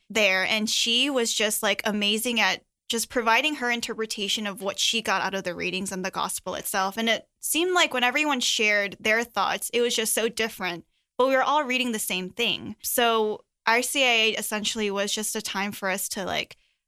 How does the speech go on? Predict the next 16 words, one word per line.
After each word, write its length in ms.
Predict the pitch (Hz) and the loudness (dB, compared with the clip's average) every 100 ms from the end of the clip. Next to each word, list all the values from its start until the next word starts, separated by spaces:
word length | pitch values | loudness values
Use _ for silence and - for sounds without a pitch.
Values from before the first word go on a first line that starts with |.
| _ | _
facilitate 680 | - 233 - 294 302 320 269 | -6 -4 0 0 2 0 -2
discussion, 800 | 247 - 214 208 - 190 190 180 - | -2 -2 0 0 0 0 -2 -6 -8
learn 260 | 220 233 285 | 0 2 4
more 220 | 294 269 | 4 2
about 420 | 240 208 208 202 - _ _ | 4 4 4 2 -6 _ _
the 200 | 226 220 | -2 -2
readings, 920 | 208 226 226 220 220 214 214 202 - | 0 -2 0 0 0 0 0 -2 -4
Jesus's 680 | - 220 214 226 220 214 - | -4 -2 0 0 0 -2 0
life, 600 | 196 185 190 190 202 - - | 2 4 2 0 -4 -14 -8
and 160 | 208 | -4
just, 260 | 185 208 - | -2 -2 -2
like, 240 | 190 - _ - | -2 -2 _ -6
connect 480 | - 220 214 220 214 | -2 2 2 2 -2
as 160 | 190 | -2
a 80 | 185 | -4
group. 440 | - 185 190 92 | -10 -10 -10 -10